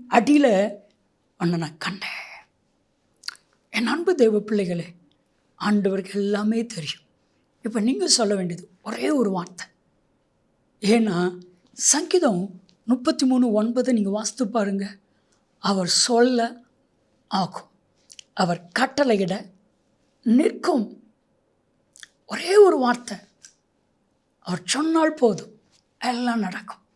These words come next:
மார்க்கு நாலாவது அதிகாரம்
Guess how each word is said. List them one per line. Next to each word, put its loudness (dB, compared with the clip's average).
மார்க்கு 2
நாலாவது -2
அதிகாரம் 0